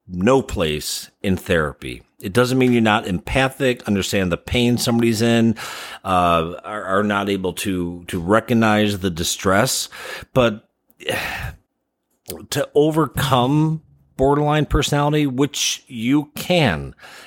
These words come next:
And, you know, back to what Julie said, her training, you know, I think was wrong. Her, her. So, as I was saying, you know, the, the, the diagnoses of, of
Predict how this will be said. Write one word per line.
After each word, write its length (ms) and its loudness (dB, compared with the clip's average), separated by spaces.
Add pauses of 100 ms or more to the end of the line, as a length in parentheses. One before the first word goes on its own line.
And, 180 0
you 120 2
know, 80 2
back 300 0
to 80 -2
what 100 2
Julie 260 2
said, 280 2
her 200 0
training, 800 0
you 100 -2
know, 520 -2 (480)
I 1200 -10
think 160 0
was 160 2
wrong. 420 2 (440)
Her, 100 2 (260)
her. 120 0 (1000)
So, 480 2 (960)
as 180 2
I 60 4
was 180 2
saying, 460 -2
you 140 -4
know, 360 -2 (680)
the, 320 -10
the, 260 -14
the 140 0
diagnoses 1080 2
of, 420 0
of 320 0